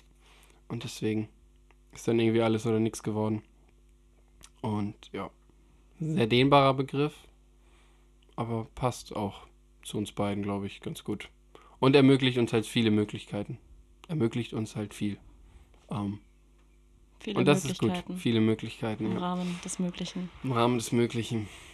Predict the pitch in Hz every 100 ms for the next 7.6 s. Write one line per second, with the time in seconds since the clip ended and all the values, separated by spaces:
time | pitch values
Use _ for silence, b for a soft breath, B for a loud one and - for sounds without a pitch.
0 | - 240 226 196 120 127 135 131 127 131
1 | 117 107 113 123 - - 113 110 113 117
2 | 123 - 120 113 113 110 107 110 104 123
3 | 113 110 180 - - - 180 170 180 -
4 | - - _ - 117 110 - 113 113 110
5 | - - - _ _ - - 190 185 190
6 | 117 113 117 135 135 135 165 147 143 -
7 | 156 151 139 147 165